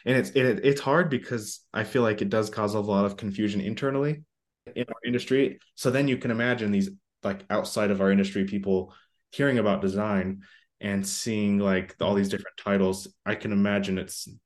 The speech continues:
extra confusing for them. Like, what does it really mean? Like, who am I hiring? Like, people that aren't familiar with design but still need design help, they may not understand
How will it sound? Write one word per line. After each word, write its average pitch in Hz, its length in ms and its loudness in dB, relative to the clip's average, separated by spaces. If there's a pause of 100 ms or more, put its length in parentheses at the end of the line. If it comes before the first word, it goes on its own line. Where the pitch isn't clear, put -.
(500)
extra 101 260 -6
confusing 98 460 -2
for 98 140 -4
them. 95 280 -2
Like, 92 180 -2
what 123 120 -2
does 127 100 -2
it 107 40 0
really 104 300 2
mean? 101 260 0
Like, 87 160 -6
who 127 180 0
am 123 80 0
I 98 100 2
hiring? 98 680 2 (140)
Like, - 280 -4
people 131 240 2
that 98 300 0
aren't 120 180 -2
familiar 151 340 4
with 127 80 0
design 107 320 -2
but 104 100 -2
still 113 200 0
need 107 180 -2
design 98 300 2
help, 101 360 -2 (800)
they 117 160 2
may 117 220 2
not 110 380 0 (100)
understand 107 760 -2